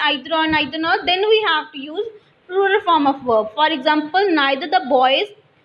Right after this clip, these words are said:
nor the girls. Now, boys means to say a number of boys. Girls means to say a number of girls. We are not talking about single person. So here subject is plural.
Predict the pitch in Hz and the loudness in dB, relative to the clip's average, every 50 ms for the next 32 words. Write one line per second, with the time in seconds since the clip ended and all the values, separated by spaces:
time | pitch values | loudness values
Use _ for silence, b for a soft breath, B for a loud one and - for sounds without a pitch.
0 | _ - 277 285 294 294 294 311 349 359 320 359 302 254 247 220 208 214 208 - | _ -4 0 2 4 6 6 4 4 4 2 0 0 0 -2 -4 -4 -6 -10 -14
1 | - - _ _ - - 302 320 320 - 302 285 262 269 294 330 381 320 330 349 | -20 -20 _ _ -4 0 0 0 2 2 2 2 4 4 2 0 -2 -2 -4 -4
2 | 349 370 381 - 370 349 - 359 370 403 427 403 - - - 247 285 302 302 302 | -4 -4 -6 -8 -10 -8 -4 -2 0 0 -2 -4 -8 -10 -4 0 2 4 4 2
3 | 302 294 320 311 320 - - 254 240 233 220 208 208 - 254 269 294 320 349 330 | 2 2 0 0 -2 -2 -2 -2 0 0 0 -2 -2 0 2 2 4 2 0 0
4 | 359 349 349 381 - - - - 359 381 359 - 311 294 302 302 302 294 285 320 | -2 -2 -2 -4 -4 -4 -2 0 0 0 0 0 2 2 4 4 2 2 2 2
5 | 294 302 - - 254 220 214 214 208 214 247 285 302 302 294 285 285 320 415 - | 0 0 -2 -2 -2 -2 -2 -4 -6 -4 -2 0 0 2 4 2 2 2 2 0
6 | 349 330 - - 302 302 294 - 285 294 - - 311 277 277 254 247 247 240 226 | -2 -2 -2 -2 -2 -2 0 0 0 0 -2 -2 -4 0 2 2 2 2 0 -2
7 | 214 - - 208 196 - - _ _ _ _ _ _ _ _ _ _ _ _ _ | -2 -4 -8 -16 -18 -18 -20 _ _ _ _ _ _ _ _ _ _ _ _ _
8 | - 311 285 294 302 311 311 311 349 - - - - _ - 311 320 320 320 302 | -8 -8 -6 -2 0 2 2 2 0 -2 -4 -10 -10 _ 0 0 0 2 2 0
9 | 277 277 226 226 - 294 - - - - 381 392 - - 349 339 330 359 | 0 0 -2 -2 -4 -4 -4 -4 -4 -4 -4 -4 -6 -8 -6 -2 2 2